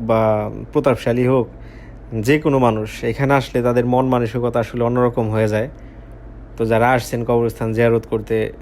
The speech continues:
তারা হয়তো ভালো বলতে পারবেন। তো সবার জন্য দোয়া করবেন, রমজান উপলক্ষে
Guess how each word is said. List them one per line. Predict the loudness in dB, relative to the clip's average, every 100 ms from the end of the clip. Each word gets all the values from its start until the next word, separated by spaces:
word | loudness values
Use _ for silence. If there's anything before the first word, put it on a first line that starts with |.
| -20 -14 -2
তারা | 0 2
হয়তো | 2 2
ভালো | 2 4
বলতে | 4 4
পারবেন। | 2 0 -4 -12 -16 -18 -18 -18 -18 -18 -18 -18 -18 -18 -18 -20 -14 -8
তো |
সবার | 2 4 4 4
জন্য | 2 4
দোয়া | 4 4
করবেন, | 2 2 2 -4 -14 -14 -4 0
রমজান | 2 2 2
উপলক্ষে | 0 -4 -4